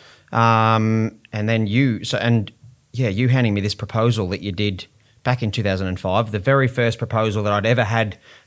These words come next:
done up. I'd taken it from me sitting there with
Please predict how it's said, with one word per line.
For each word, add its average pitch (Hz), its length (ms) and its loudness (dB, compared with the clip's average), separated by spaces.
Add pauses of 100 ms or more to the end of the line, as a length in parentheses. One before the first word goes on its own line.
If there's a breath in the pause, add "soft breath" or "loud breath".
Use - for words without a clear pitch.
done 113 160 4
up. 101 160 0
I'd 101 120 -2
taken 131 300 4
it 113 120 -2
from 107 460 0
me 117 440 4 (380 soft breath)
sitting 120 320 2
there 113 220 4
with 101 340 -2